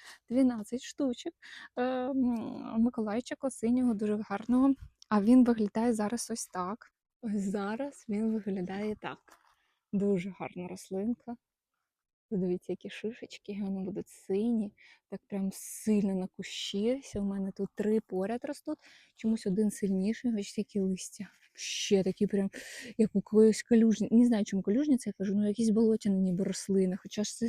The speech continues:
дуже посухостійка рослинка. На одному стовбурі скільки гарненьких квіточок.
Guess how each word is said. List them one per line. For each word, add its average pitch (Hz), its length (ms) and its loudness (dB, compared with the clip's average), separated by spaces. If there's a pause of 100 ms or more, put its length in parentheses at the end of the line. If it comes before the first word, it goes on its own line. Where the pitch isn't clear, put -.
(140)
дуже 226 300 0
посухостійка - 800 -8
рослинка. - 500 -8 (880)
На 202 200 -2
одному 196 480 -2 (1000)
стовбурі 208 840 -4 (1500)
скільки 220 400 -2 (1120)
гарненьких 220 920 -6
квіточок. 208 1200 -12